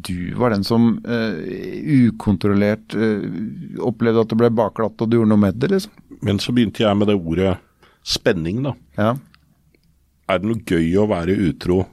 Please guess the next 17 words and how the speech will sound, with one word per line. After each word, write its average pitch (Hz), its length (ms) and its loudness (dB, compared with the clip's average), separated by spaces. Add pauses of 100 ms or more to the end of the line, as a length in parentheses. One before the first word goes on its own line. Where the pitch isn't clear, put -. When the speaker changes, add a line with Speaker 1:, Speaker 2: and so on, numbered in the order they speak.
Speaker 2:
hvis - 260 -4
det 107 120 -2
er 95 160 -2
helt - 160 -4
ålreit? - 480 -2 (920)
Er 101 140 2
det 98 120 -2
ikke 120 160 -4
det 101 180 -4
litt - 300 -2
ulovlige 92 920 2
Speaker 1:
Ja, 95 60 0
men 98 100 2
Speaker 2:
og 101 40 2
Speaker 1:
det 98 100 2
Speaker 2:
litt - 140 -8
møkkete 101 960 -2